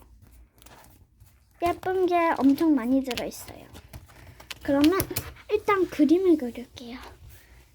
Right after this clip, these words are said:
쪽지가 있습니다. 쪽지 주세요. 오, 쪽지!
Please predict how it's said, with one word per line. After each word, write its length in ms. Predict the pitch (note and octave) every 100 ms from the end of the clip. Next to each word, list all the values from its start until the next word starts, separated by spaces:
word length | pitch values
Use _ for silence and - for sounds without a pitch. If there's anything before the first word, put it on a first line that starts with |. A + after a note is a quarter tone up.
| -
쪽지가 480 | C5 C5+ - D5+ C5+ B4 A4+ B3+
있습니다. 760 | C4 C#4+ C4+ A3+ - - - _ _ _ _ _ - - - - -
쪽지 680 | F4 - - D4+ D4+ D4 -
주세요. 720 | C#4 C4+ E4 D4+ D4 C#4+ D4 D#4 - - - - - - - - - - - - - - - - - - - - - - _ - - - - - - - _ - _ _ _ _ _ _ _ -
오, 240 | G#4 A4 A4
쪽지! 520 | A#4 - A#4 A#4+